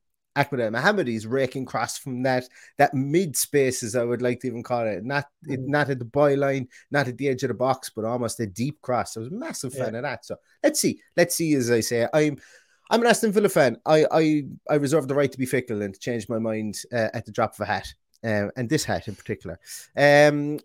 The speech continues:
Speaker 1: as Ad says as well, he's also been Everton's ass-,
Speaker 2: <laughs>
Speaker 1: top assist man since he's came. Um, I saw one
Speaker 2: Mm.
Speaker 1: here as well saying, and it's a great point.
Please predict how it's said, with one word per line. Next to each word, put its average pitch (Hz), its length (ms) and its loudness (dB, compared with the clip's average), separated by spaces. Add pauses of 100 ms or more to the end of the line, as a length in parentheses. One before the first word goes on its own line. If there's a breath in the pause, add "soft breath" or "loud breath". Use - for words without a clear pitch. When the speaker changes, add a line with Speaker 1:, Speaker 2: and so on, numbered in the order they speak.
Speaker 1:
as 156 220 4
Ad 165 240 4
says 147 240 2
as 131 100 -8
well, 156 160 2
he's 135 260 -4
also 147 220 0
been 135 160 -4
Everton's 123 400 -4
ass-, - 260 -4
Speaker 2:
<laughs> 175 60 -6
Speaker 1:
top - 300 0
assist - 420 -4
man 156 380 2
since 135 260 -6
he's 127 160 -4
came. 147 400 -2 (440 soft breath)
Um, 160 320 2
I 165 80 0
saw 180 380 0
one 185 220 2
Speaker 2:
Mm. 165 40 0
Speaker 1:
here 180 260 2
as 143 140 -2
well 151 220 0
saying, 143 260 -2
and 151 160 -2
it's 147 100 -6
a 151 60 -4
great 156 600 0
point. 160 240 0